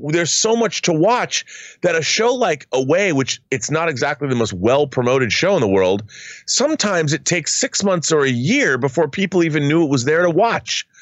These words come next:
So I think if you don't make a splash right away on Netflix,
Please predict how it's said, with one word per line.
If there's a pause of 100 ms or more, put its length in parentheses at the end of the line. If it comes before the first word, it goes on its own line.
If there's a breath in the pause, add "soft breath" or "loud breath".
(280 loud breath)
So (360 soft breath)
I
think
if
you
don't
make
a
splash (340)
right
away
on
Netflix,